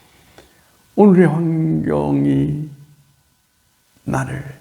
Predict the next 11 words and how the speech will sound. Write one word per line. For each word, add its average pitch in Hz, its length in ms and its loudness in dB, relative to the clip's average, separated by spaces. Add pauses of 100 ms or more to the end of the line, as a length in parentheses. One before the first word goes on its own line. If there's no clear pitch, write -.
(120)
짓누르고 202 640 -2
있다 - 240 -18
할지라도 - 680 -20 (1600)
그 226 140 4
환경 415 560 0
속에 247 300 -2
넘어지지 - 520 -4
아니하고 - 960 -12 (920)
하나님을 170 680 -4
기다리는 156 640 -16
사람, 160 140 -20